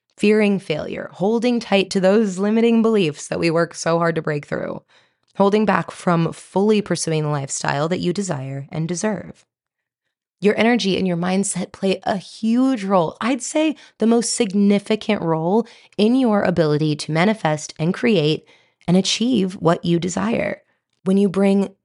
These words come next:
positive and empowered energy to your goals and behind your goals,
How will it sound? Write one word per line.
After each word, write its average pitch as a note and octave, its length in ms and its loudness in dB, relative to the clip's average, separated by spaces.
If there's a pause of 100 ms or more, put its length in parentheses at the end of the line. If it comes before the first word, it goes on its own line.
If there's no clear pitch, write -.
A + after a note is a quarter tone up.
positive F#3 800 0 (180)
and F3+ 80 4
empowered G#3 840 0
energy F#3 680 0
to - 300 -2
your B3 200 2
goals D#3+ 340 0
and D#3+ 80 -2
behind A#3 460 0
your G3+ 140 0
goals, D3+ 440 2